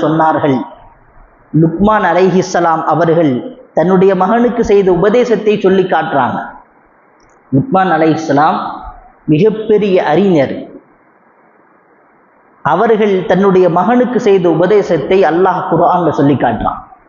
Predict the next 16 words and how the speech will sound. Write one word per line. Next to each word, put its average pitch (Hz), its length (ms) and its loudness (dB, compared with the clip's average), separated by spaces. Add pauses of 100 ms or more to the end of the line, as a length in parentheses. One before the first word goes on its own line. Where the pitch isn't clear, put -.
(920)
நபி 170 180 2
ஸல்லல்லாஹு 214 540 0
அலைஹி 214 360 0
வஸல்லம் 196 500 0
சொல்லி 196 220 2
காட்டுறாங்க, 165 520 -2
என்னென்ன 202 320 2
உபதேசம் 180 540 0
செஞ்சாங்க. 147 440 0 (4000)
இன்ன 208 300 2
லுக்மானல் 202 720 0 (400)
கால 214 340 0
லி 190 140 2 (120)
இப்னிஹி 220 500 2
யா 190 220 2
புனைய 170 520 2